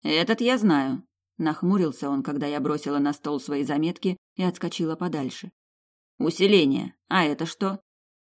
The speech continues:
За плечом его высочества стоял тот самый мундир-колбаска, допрашивающий меня в ночь заключения, и он тоже склонился над листком, но на пухлом лице не промелькнуло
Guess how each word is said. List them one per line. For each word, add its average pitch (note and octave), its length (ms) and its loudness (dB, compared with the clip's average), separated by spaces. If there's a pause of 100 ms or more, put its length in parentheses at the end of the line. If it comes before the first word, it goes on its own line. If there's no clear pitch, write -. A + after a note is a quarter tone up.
(140)
За F3 160 2
плечом F3+ 360 4
его F3+ 220 6
высочества F3 540 0
стоял E3 400 0
тот D#3+ 240 -4
самый D#3+ 300 0
мундир-колбаска, D#3+ 960 -2
допрашивающий C#3 800 -4
меня C#3+ 260 2
в C#3 60 -2
ночь C#3 200 0
заключения, - 760 -4 (280)
и E3 120 -2
он A#3 160 4
тоже F3 260 2
склонился C#3+ 580 -2
над C#3 180 0
листком, D#3+ 520 0 (280)
но G3 200 4
на C4+ 120 6
пухлом A3+ 360 0
лице E3+ 380 2
не E3+ 240 4
промелькнуло E3+ 760 0